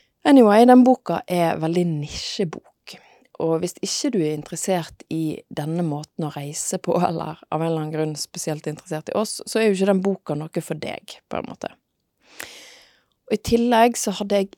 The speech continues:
ingen ambisjoner om å være eller bli bobilinfluencer, og det var aldri aktuelt å ha mange følgere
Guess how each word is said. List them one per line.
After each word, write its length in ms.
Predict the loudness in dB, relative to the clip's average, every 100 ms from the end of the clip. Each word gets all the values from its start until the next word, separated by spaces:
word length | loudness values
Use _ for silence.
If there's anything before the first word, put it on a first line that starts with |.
| -6
ingen 320 | -2 0 -2
ambisjoner 600 | -2 -4 -6 -4 -4 -6
om 140 | -6 -6
å 60 | -6
være 460 | -6 -6 -6 -6 -4
eller 140 | -4
bli 220 | -2 -2 -2
bobilinfluencer, 1500 | -4 -4 -4 -8 -8 -6 -4 -4 -8 -6 -6 -8 0 4 4
og 80 | 2
det 80 | -2
var 100 | -4
aldri 280 | -4 -4 -6
aktuelt 560 | -10 -8 -4 -6 -6 -8
å 80 |
ha 120 | -4 -4
mange 280 | -4 -6 -8
følgere 720 | -12 -10 -6 -2 -2 -2 -8